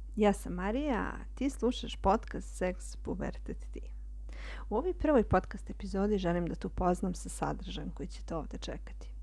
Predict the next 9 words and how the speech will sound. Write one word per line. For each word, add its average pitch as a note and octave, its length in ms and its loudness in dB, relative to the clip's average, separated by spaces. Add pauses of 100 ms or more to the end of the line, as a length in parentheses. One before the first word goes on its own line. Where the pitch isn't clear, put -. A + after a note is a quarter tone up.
(420)
Imam B3+ 240 6
dvadeset A#3 440 2
osam A3+ 320 6
godina G#3 480 8
i E3+ 60 0
sećam G3 420 0
se - 160 -8
svog F3+ 360 -2
puberteta E3+ 680 -4